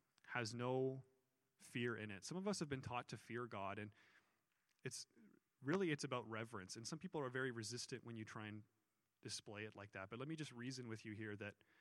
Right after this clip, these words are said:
it's, it's an ex-, it's an extreme reverence, and we use the word fear, but it's, the same thing is true, that God has not given us a spirit of fear, but of power and love and self-control. He forgave you knowing that you would need to stumble.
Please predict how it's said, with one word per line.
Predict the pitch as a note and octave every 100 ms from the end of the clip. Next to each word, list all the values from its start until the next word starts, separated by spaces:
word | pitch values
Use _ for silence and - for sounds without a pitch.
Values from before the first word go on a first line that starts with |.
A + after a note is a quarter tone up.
| - - _ _ _ _ _ -
it's, | C#3+ -
it's | D3
an | D#3
ex-, | D3 - -
it's | D#3 C#3+
an | D#3
extreme | - - F3+ C#3+
reverence, | B2 B2+ A2+ G2+
and | A#2+ B2
we |
use | B2 D3
the | C#3+
word | B2 A2 -
fear, | C3+ B2+ G#2+
but | A2 G#2+ _ _ _ -
it's, | C#3 -
the | C3+
same | C3 D#3+ E3
thing | D#3+
is | C3+ -
true, | - D3+
that | B2 A2+
God | A#2
has | A#2 A2+
not | B2 B2+
given | C3+ B2
us | A2+ G#2
a |
spirit | G#2+ B2 A#2
of | G#2+
fear, | - A#2 A2
but | F#2+
of | G2 -
power | - G#2 G#2+ -
and | G2
love | F#2+ F#2
and | F#2+ F#2+
self-control. | G2+ - F2 - F2 - _ _ _ _ _ _ -
He | C#3+
forgave | D3 C3+ D3+ D#3
you | C3+
knowing | A#2+ C3 B2+ A2+ - - - - _ _ _ _
that | -
you | A#2+ A#2+
would | A#2
need | A#2
to | A#2
stumble. | - A2 G#2+ F#2